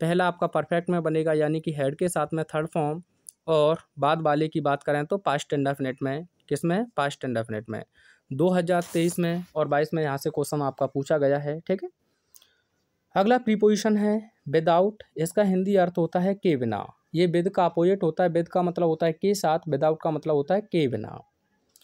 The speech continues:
तो आपको एक छोटी सी जानकारी यहाँ ध्यान रखनी है कि जिस सेंटेंस में would have का प्रयोग हो, उसी को सबसे पहले आपको लिख देना है पूरा। उसके बाद आप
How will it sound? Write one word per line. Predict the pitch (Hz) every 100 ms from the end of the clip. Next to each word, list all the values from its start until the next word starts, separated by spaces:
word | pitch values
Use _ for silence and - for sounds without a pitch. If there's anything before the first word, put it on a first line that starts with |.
| _ _ _
तो | 202
आपको | 214 247 254
एक | 247
छोटी | 220 208
सी | 226 208
जानकारी | 190 185 185 190
यहाँ | 175
ध्यान | 156 170 170
रखनी | 165 190
है | 202 214
कि | 214 175
जिस | 180 190
सेंटेंस | 170 160 180 180 196
में |
would | 175 170 180
have | 170 165
का | 170
प्रयोग | 165 165 190
हो, | 175 175 185 - 151
उसी | 156 190
को | 196
सबसे | 196 165 175
पहले | 175 170 175
आपको | 170 160 170
लिख | 147 147
देना | 180 185
है | 175 175 202 _ _ -
पूरा। | 190 190 180
उसके | - 165 160 202
बाद | 175 175
आप | 170 175